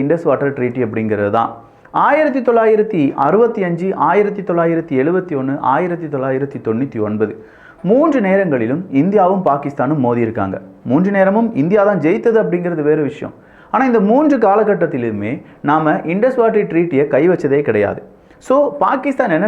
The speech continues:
நினைச்சிட்டாங்க அப்படின்னா இந்த இண்டஸ் வாட்டர் ட்ரீட்டி அப்படியே தான் இருக்க போகுது, இந்தியா இதை கேன்சல் பண்ண மாட்டாங்க,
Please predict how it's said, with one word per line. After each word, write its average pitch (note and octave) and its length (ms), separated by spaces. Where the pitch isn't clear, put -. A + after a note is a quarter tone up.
நினைச்சிட்டாங்க D#3 480
அப்படின்னா G#2 320
இந்த G#3 140
இண்டஸ் B3+ 240
வாட்டர் G#3 260
ட்ரீட்டி F3+ 280
அப்படியே D3+ 260
தான் D3+ 140
இருக்க C#3 160
போகுது, A2 320
இந்தியா G3 280
இதை D3+ 180
கேன்சல் G#3+ 380
பண்ண D#3+ 220
மாட்டாங்க, A2+ 380